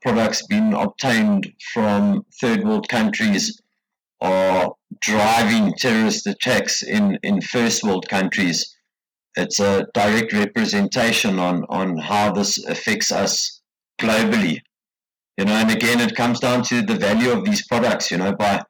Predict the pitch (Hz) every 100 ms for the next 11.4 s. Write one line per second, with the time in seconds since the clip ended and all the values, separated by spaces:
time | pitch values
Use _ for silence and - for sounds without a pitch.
0 | _ _ _ _ - 113 - 110 127 123
1 | - 123 110 92 - _ - 110 110 110
2 | 98 104 95 107 101 101 - - 110 104
3 | 92 87 92 104 101 98 98 82 101 101
4 | - 98 - 78 101 101 - 110 123 110
5 | 98 90 - 92 80 - 90 - 127 127
6 | 113 107 87 - _ _ _ _ _ _
7 | _ 90 87 95 98 95 98 98 98 107
8 | 104 98 95 _ 107 - 110 113 120 107
9 | 104 107 104 87 95 101 98 - - -
10 | - - 123 120 117 - 104 - 107 95
11 | - 80 95 92